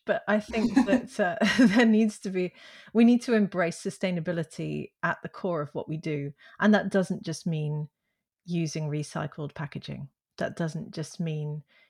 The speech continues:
Speaker 1: using some biotechnology in our ingredients. It means going to the very heart of what the beauty industry stands for.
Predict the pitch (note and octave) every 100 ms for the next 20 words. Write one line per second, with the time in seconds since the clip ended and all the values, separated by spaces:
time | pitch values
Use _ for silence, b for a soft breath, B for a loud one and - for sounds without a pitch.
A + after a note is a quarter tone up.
0 | b E3+ D#3 D#3+ D3 F3 D#3+ D3 D3 -
1 | F3+ D#3 D#3 E3+ D3+ D3+ D#3 E3+ D#3+ D3+
2 | - - - E3 F#3 F3+ E3 F3+ E3+ F#3
3 | F3 E3 E3 E3 - F3 D#3 - D3 -
4 | - E3 - D3+ D3 - D#3 - D#3+ E3
5 | - D#3+ D#3